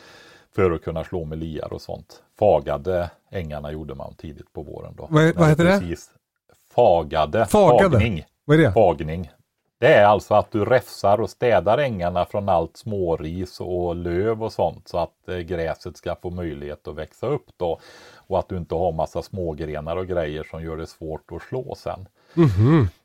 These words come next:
Speaker 2: Det där är ju bra att
Speaker 1: Det
Speaker 2: komma ihåg. Ett nytt ord. Det kommer på provet sen. Faga.
Speaker 1: Ja.
Speaker 2: Att städa
Speaker 1: Ja, det
Speaker 2: utomhus.
Speaker 1: var olika uttryck i olika delar av landet också på det där, såklart, va? Men alltså, man städade ängarna helt enkelt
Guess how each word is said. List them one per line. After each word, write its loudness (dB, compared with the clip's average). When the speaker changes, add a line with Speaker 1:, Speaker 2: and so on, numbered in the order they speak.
Speaker 2:
Det 2
där 6
är 8
ju 6
bra 6
att 4
Speaker 1:
Det 2
Speaker 2:
komma 8
ihåg. 8
Ett 0
nytt 6
ord. 6
Det 2
kommer 4
på 2
provet 4
sen. 0
Faga. 4
Speaker 1:
Ja. 6
Speaker 2:
Att -2
städa 6
Speaker 1:
Ja, 8
det 8
Speaker 2:
utomhus. 8
Speaker 1:
var 8
olika 4
uttryck 4
i 6
olika 2
delar 2
av -2
landet 0
också -10
på -8
det -6
där, -8
såklart, -14
va? -8
Men -4
alltså, -2
man -6
städade -2
ängarna -6
helt -8
enkelt -14